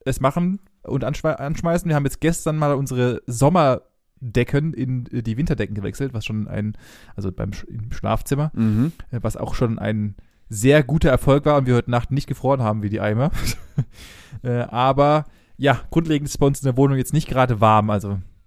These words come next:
Speaker 2: Ja, das
Speaker 1: so wie
Speaker 2: glaub
Speaker 1: du
Speaker 2: ich.
Speaker 1: gerade da im T-Shirt sitzen, sitzt, würde ich jetzt nicht gerade gerne bei uns sitzen.
Speaker 2: Ja, glaub
Speaker 1: Äh,
Speaker 2: ich.
Speaker 1: weil wir es halt immer noch nicht einsehen.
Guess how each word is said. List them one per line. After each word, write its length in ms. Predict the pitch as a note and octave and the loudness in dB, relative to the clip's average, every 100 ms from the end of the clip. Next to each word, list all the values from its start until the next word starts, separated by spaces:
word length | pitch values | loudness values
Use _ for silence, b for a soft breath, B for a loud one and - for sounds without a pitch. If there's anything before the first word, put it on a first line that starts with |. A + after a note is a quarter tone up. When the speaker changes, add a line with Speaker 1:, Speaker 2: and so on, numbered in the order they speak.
| _ _ | _ _
Speaker 2:
Ja, 140 | G2 | -2
das 80 | G2+ | 0
Speaker 1:
so 60 | C3 | 2
wie 60 | C3 | 4
Speaker 2:
glaub 160 | B2 | 6
Speaker 1:
du 20 | D3+ | 6
Speaker 2:
ich. 40 | |
Speaker 1:
gerade 180 | C3 C#3 | 6 4
da 180 | C#3 C3+ | 6 4
im 80 | C3+ | 4
T-Shirt 300 | D3+ D#3+ D3+ | 0 0 0
sitzen, 720 | C#3+ - D3 D3 - - B2+ | -2 -4 -2 -2 -6 -14 -14
sitzt, 480 | D3 B2+ D#3+ - C3+ | -6 -2 -2 -4 -4
würde 160 | C3 B2+ | 0 0
ich 60 | |
jetzt 160 | A#2+ - | -2 -4
nicht 100 | A#2+ | -6
gerade 240 | - G#2 G2+ | -2 0 0
gerne 220 | G2+ G2+ | 0 0
bei 60 | |
uns 120 | G2 G2+ | -2 -4
sitzen. 320 | G#2 - - b b | -6 -8 -10 b b
Speaker 2:
Ja, 300 | A2 G2 A#2 | -2 2 2
glaub 360 | C3 G#2 G2+ G2+ | 2 2 4 4
Speaker 1:
Äh, 60 | |
Speaker 2:
ich. 240 | G2 - - | 2 -4 -4
Speaker 1:
weil 140 | A2 | -4
wir 40 | G#2+ | -2
es 60 | |
halt 100 | A#2+ | -4
immer 140 | A2 G#2+ | -2 0
noch 120 | G#2+ | 0
nicht 120 | G#2+ | -2
einsehen. 480 | G2 A2 G2 G2 F#2+ | -4 -4 -2 -2 -4